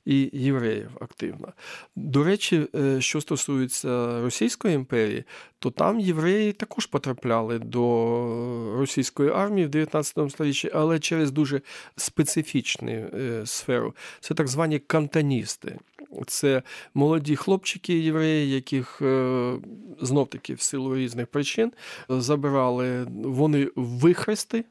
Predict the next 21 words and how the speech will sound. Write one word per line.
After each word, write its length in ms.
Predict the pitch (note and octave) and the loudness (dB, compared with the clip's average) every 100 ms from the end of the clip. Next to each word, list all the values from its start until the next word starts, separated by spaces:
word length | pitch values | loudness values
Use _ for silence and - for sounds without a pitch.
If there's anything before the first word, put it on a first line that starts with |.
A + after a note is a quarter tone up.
| - | -6
були, 300 | D#3 D#3+ F3 - - - - | -2 -2 -4 -10 -20 -16 -2
вихрещували 720 | C#3+ - D#3 D#3+ - G#3+ A3+ | -2 0 -2 -2 -2 0 2
їх, 160 | A#3 - - - - | 0 -2 -16 -18 -2
і 100 | G3+ | 2
вони 180 | A#3 G#3+ | 2 2
в 40 | |
специфічних 760 | - D3+ - C#3 C3 B2 C#3+ B2 | 0 -4 -2 -4 -2 -4 -4 -6
таких 300 | C3+ C3+ B2+ | -6 -4 -2
частинах, 600 | C#3+ - - A3+ G#3 - - - _ | -2 -4 -2 -2 -2 -6 -20 -20 _
е, 600 | C3 C3 C3 B2+ B2 B2 A#2 | 0 2 2 2 2 0 -2
були 460 | A#2+ C3+ D3 F#3 | 0 0 2 2
на 280 | F3 C3 A#2+ | 2 0 -2
службі 720 | - C#3+ D#3 F3 D3 C3 A#2+ | -2 -2 -2 -2 -2 -2 -2
і 160 | A#2+ A#2+ | -4 -6
там 300 | - A#2 A2+ | -6 -8 -8
служили 560 | - C3+ A#2 B2+ B2 B2 | -8 -8 -6 -6 -6 -8
вже 220 | B2 B2 | -8 -8
в 80 | A2+ | -8
російській 440 | A#2 - - A2+ | -8 -8 -6 -8
армії. 240 | G2+ A#2+ - | -8 -10 -2
Але, 340 | F#3 F3+ G#2 | 0 2 0